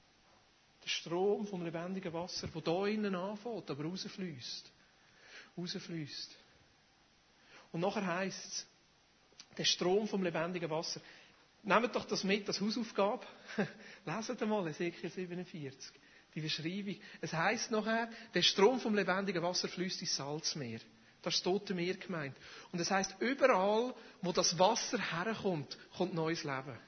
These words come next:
Überall. Überall, wo das Wasser herkommt, kommt neues Leben. Es heisst nachher sogar, das salzige Meer, das Tote Meer, wo vorher kein Leben drin war, kommen neue Fische. Und so viele Fische, dass die Fischer dort dauernd dran sind und Fisch föhnt.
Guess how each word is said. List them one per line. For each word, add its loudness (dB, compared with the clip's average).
Überall. 4
Überall, 10
wo 6
das 0
Wasser 6
herkommt, 4
kommt 2
neues 4
Leben. 2
Es 0
heisst 12
nachher 8
sogar, 6
das 4
salzige 6
Meer, 4
das 6
Tote 8
Meer, 2
wo 4
vorher 8
kein 4
Leben 6
drin 2
war, -2
kommen 10
neue 10
Fische. 4
Und 2
so 8
viele 6
Fische, 8
dass 0
die 10
Fischer 10
dort 6
dauernd 2
dran 6
sind 0
und -6
Fisch 4
föhnt. -2